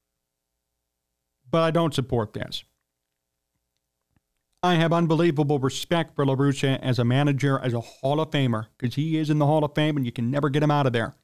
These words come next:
He's in. He's a great, he's one of the greatest managers in baseball history. But keyword manager and keyword old news. This is like if the Bears brought back Mitch Trubisky, like, this year as a backup quarterback. It, it, eh, although I enjoy it, although I would love the story, it's just, hey, guys,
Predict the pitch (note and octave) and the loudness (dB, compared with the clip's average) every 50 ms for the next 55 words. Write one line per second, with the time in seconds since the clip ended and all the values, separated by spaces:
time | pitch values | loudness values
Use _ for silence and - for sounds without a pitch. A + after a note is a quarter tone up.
0 | _ _ _ C#3+ F3 F3 D#3 E3 F3 E3 C#3 B2 - - _ - E3+ F#3+ E3+ D#3+ | _ _ _ -18 -8 -4 -2 0 2 2 0 -2 -4 -8 _ -14 -10 -6 -6 -6
1 | B2+ A#2+ - C#3+ D#3 F3+ - G3 E3 F3 G#3 G3 E3+ D3+ C3 C3+ D#3+ F#3 F#3+ G3 | -6 -4 -2 0 0 0 0 0 0 0 0 0 0 0 0 -2 -2 -2 -2 -4
2 | - - F3+ F3+ F3+ F3+ D#3+ D3 D3 C3 B2+ C3 A#2+ C#3 C#3 - - C#3+ C3+ A#2 | -6 -4 -2 0 0 0 0 0 0 0 0 0 0 0 0 -2 -2 -2 0 2
3 | C#3 C#3 - - A#2 A2 B2+ - _ _ _ - D3+ C#3 - - _ _ _ _ | 0 0 0 -2 -6 -6 -8 -12 _ _ _ -4 -4 -4 -6 -10 _ _ _ _
4 | - A3+ A#3+ G3+ G#3 G3 F3 D#3+ D#3+ D#3+ E3 E3 E3 C#3+ D#3+ E3 F3 E3 - - | -4 -2 0 2 2 2 2 2 2 2 4 2 2 2 0 0 0 -2 -4 -10
5 | _ _ _ _ _ - C#3+ C3+ - - E3 F3 E3 D3+ D3+ C#3 C3+ B2+ B2 A#2 | _ _ _ _ _ -4 -4 -4 -2 0 0 0 2 2 2 2 0 0 0 -2
6 | A2+ A2 G2+ E2+ - - - _ _ _ _ _ _ _ _ _ _ _ _ _ | -2 -4 -6 -8 -10 -14 -18 _ _ _ _ _ _ _ _ _ _ _ _ _
7 | _ _ _ _ _ _ _ _ _ - C#4 D4+ - - B3+ F#3 - A3+ A3+ A3 | _ _ _ _ _ _ _ _ _ -2 0 0 2 0 0 2 2 2 2 0
8 | A3 G3+ F#3 G3 G3 G#3 G#3+ F3 - - C#3 E3 F3 F#3 F3+ - E3+ E3 E3+ E3 | 0 0 0 0 0 0 -2 -2 -4 -2 0 0 2 0 0 0 0 0 0 0
9 | - - D#3+ D3+ - - - D3+ C3+ D3+ D#3 D3 - - C#3 C3 B2 C3 C3+ C3 | 0 0 0 0 -2 -2 -2 0 0 0 0 0 0 0 0 0 0 -2 -4 -4
10 | - - - E3 D#3 - - D3 C#3+ B2+ C#3 B2 C#3 C3+ B2+ - A#2+ - - D#3 | -4 -2 0 0 2 2 2 2 2 2 2 0 0 0 0 0 -2 -2 0 0
11 | D3 B2+ A#2 A2 B2 - - G#3 G#3+ - G#3 F3 - - _ _ _ _ _ _ | 2 2 0 0 -2 -2 0 0 0 0 -2 -4 -6 -12 _ _ _ _ _ _
12 | _ _ _ _ _ _ _ _ - C4 C4 A#3 A#3+ B3 G#3+ C#4 D#4+ E4 D4+ C4+ | _ _ _ _ _ _ _ _ -2 0 2 2 2 2 2 2 2 2 2 2
13 | A#3 A3 G3 D3+ C3 - F3+ F#3+ B3 D4 C#4 G#3+ E3+ D#3+ E3+ F3+ G#3 A#3+ C4 A#3 | 2 0 0 0 0 0 2 2 4 4 4 2 2 2 2 2 2 2 2 2
14 | F#3+ F3+ E3 G3+ A#3 F#3 D3+ D#3 D3 - - - - G#3 B3+ C4+ A3 D#3+ D3 D3+ | 2 2 2 0 0 0 -2 -2 -2 -2 -4 -2 0 2 2 2 2 2 0 0
15 | F3 G3+ F3 F#3+ - A#3+ - - G#3 A3 G#3+ G3 F#3+ F3+ E3+ D#3 C#3+ - | -2 -4 -4 -2 -2 -2 -2 0 -2 -2 0 0 0 0 -2 -2 -4 -8